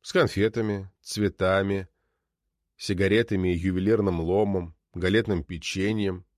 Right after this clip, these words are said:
В бытность просто теткой Соледад она усердно постилась, не ела конфеты, печенье, не носила украшений,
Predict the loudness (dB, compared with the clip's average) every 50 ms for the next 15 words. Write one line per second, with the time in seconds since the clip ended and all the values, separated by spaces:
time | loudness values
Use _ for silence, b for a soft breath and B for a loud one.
0 | _ _ _ _ _ _ _ _ _ _ _ _ _ _ _ _ _ _ _ _
1 | _ _ _ _ _ _ _ _ _ _ _ _ _ _ _ _ _ _ _ _
2 | _ -2 -2 0 2 2 2 2 4 2 2 2 0 -4 _ 2 2 2 4 2
3 | 0 2 2 0 0 2 0 -2 0 0 -2 -2 0 -2 -2 0 0 0 2 2
4 | 2 2 2 2 2 2 0 0 0 -2 -2 0 -2 -4 -2 0 -2 -2 -2 -4
5 | -4 -2 -2 -2 -2 -4 -4 -4 -2 0 0 0 0 0 0 -2 -4 -2 -2 -4
6 | -4 -4 -6 -10 -10 -10 -8 -6 -4 -4 -2 -2 -2 -2 0 -2 -2 -2 -4 -4
7 | -2 -2 -2 -2 -4 -8 -8 -8 -4 -4 -2 -2 -2 -4 -6